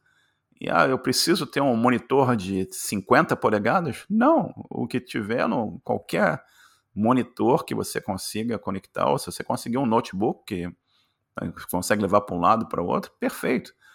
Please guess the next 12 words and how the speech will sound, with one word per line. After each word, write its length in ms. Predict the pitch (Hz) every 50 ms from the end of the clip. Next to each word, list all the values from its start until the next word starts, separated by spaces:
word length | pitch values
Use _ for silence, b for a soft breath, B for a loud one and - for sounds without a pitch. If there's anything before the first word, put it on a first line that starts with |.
| b b b b b
"Ah, 180 | - - 90 -
eu, 200 | - - 139 -
eu, 180 | 104 123 117 -
eu 100 | 95 107
preciso 420 | - - - - - 175 240 208
da 120 | 151 131
placa 360 | 113 - - 143 160 - - 139
de 140 | 120 120
vídeo 420 | 107 90 87 120 147 170 170 113 113 -
pra 100 | 113 113
jogar." 460 | - 110 101 95 95 123 143 - -
Não, 440 | 254 269 254 143 143 123 - -